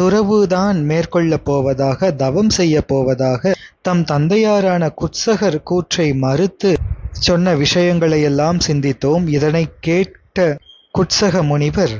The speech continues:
தன்னுடைய புதல்வன் இந்த உலகமெல்லாம் மதிக்கும் இல்லற தருமத்தை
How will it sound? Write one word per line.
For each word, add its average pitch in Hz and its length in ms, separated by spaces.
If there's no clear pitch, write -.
தன்னுடைய 175 440
புதல்வன் 180 600
இந்த 165 300
உலகமெல்லாம் 185 680
மதிக்கும் 160 560
இல்லற 196 480
தருமத்தை 151 600